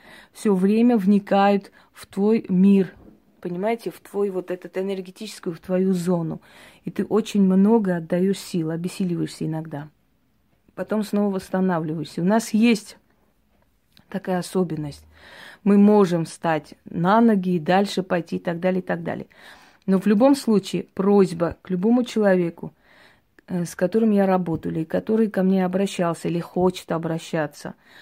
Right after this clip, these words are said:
мы всегда, э, говорим о том, что нас больше беспокоит, чем о том, что у нас, э,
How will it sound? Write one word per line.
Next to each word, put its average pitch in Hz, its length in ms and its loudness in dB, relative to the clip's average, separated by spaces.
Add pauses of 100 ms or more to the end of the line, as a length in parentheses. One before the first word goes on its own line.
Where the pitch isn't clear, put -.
(360)
мы 202 160 4
всегда, 208 600 2
э, 185 460 2 (380)
говорим 190 540 2
о 185 60 2
том, 254 360 2 (1040)
что - 200 -4
нас 190 180 0
больше 180 300 -4
беспокоит, 202 600 0
чем 185 180 -2
о 180 80 -2
том, 202 200 -2
что 185 240 -6
у 180 60 -2
нас, 175 500 -8
э, 156 340 -6